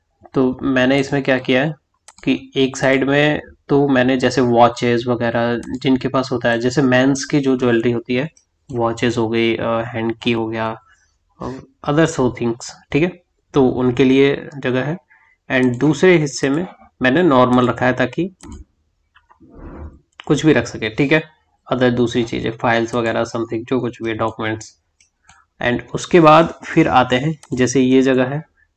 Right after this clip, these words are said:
तो ये normal जो हमारे, अ, drawers होते हैं उस तरीके के हैं, ठीक है। तो अब इनमें हम किस तरीके के हिडन्स,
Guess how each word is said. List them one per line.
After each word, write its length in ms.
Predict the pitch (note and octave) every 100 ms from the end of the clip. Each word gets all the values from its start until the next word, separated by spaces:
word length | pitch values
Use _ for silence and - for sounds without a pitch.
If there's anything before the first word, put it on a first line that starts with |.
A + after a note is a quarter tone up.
| _
तो 220 | C3+ C#3
ये 260 | C#3+ C3 D#3
normal 500 | C#3+ B2 B2 C3+ C3+
जो 280 | C#3 C#3+ C3+
हमारे, 500 | B2 B2 B2 B2+ B2+
अ, 140 | A#2+ A#2 - _ _ _ _ - _ _ -
drawers 360 | B2 B2 B2+ C#3
होते 180 | A#2
हैं 200 | B2+ E3+ F3 -
उस 220 | B2+ -
तरीके 300 | A#2+ A2 A#2
के 100 | A2
हैं, 260 | A2 A2+ - -
ठीक 100 | -
है। 160 | E3 - _ _ -
तो 80 | -
अब 320 | - D#3 E3
इनमें 360 | E3+ D#3+ E3+ F3+
हम 300 | D3+ E3 F3+ _ -
किस 220 | E3+ -
तरीके 320 | D#3 C#3+ C#3
के 200 | C#3 D#3 E3 B2+ C3
हिडन्स, 600 | B2+ C#3 D3 D3+ -